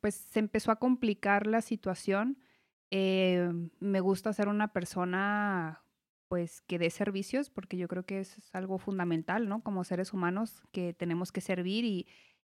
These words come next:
y, pues, puedes saber muchas cosas, pero en el momento que te quedes con ellas, pues, es como si no supieras nada.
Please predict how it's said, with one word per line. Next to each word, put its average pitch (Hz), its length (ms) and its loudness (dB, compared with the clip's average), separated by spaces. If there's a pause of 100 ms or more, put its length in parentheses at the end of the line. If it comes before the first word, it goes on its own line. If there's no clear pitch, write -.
y, 175 580 2 (140)
pues, 175 220 -2 (120)
puedes 214 280 4
saber 190 260 4
muchas 208 340 -2
cosas, 208 340 -2
pero 180 440 0
en 175 100 0
el 175 100 0
momento 175 380 0
que 214 120 -6
te 185 120 -6
quedes 185 240 -2
con 180 180 -6
ellas, 196 240 -2
pues, - 160 -10
es 180 80 -10
como 190 220 -6
si 190 100 -8
no 165 120 -6
supieras 185 400 -6
nada. 170 320 -4